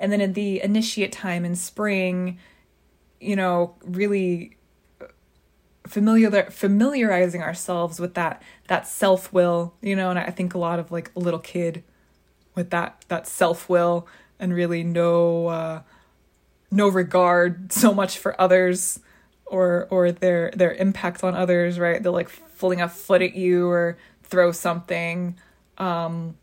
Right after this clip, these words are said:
and then moving into the lover at, at late spring Beltane time where, where there is this, this merging with divine will and so, and, and, and the other. And so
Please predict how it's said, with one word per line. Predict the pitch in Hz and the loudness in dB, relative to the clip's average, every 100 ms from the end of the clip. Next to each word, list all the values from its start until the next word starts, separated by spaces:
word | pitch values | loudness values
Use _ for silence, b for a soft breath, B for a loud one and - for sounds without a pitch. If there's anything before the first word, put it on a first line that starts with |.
| _ _ _ _ _ _ _ _ - - | _ _ _ _ _ _ _ _ -10 -2
and | 202 190 | 0 0
then | 196 190 190 190 B B - | 0 0 -2 -6 B B -2
moving | 214 202 196 | 0 0 -2
into | 190 196 | -2 -4
the | 190 | -2
lover | 175 160 165 165 175 190 208 _ _ _ _ _ _ - 185 | 0 -2 0 0 0 -2 -6 _ _ _ _ _ _ -14 -6
at, | 180 175 - | -4 -4 -6
at | 170 170 - | -8 -8 -8
late | 190 175 175 - | -6 -4 -6 -8
spring | - - 180 175 175 | -12 -6 -4 -4 -4
Beltane | 175 175 - 175 175 | -4 -6 -8 -10 -10
time | - 180 175 170 | -8 -6 -6 -6
where, | 165 165 165 165 b b b b _ _ _ | -6 -6 -6 -8 b b b b _ _ _
where | 190 190 180 | -6 -2 0
there | 175 175 | 0 0
is | 170 165 - | 0 -4 -4
this, | 170 160 | -4 -4
this | - 175 180 | -8 -6 -2
merging | 175 175 180 190 196 175 180 175 170 165 | -2 0 0 2 2 0 -4 -4 -6 -8
with | 165 165 165 _ - | -6 -6 -8 _ -10
divine | 180 160 170 180 180 | -8 -2 -2 -2 -4
will | 170 165 170 | -2 -4 -4
and | 170 | -6
so, | - 180 170 165 - b b b _ _ _ _ - | -6 -4 -2 -4 -10 b b b _ _ _ _ -8
and, | 180 175 | -6 -4
and, | 175 - | -6 -4
and | 175 | -6
the | 165 - | -6 -6
other. | 185 165 - - b b b - | -4 -2 -4 -8 b b b -12
And | 185 175 | -8 -6
so | 170 170 | -4 -4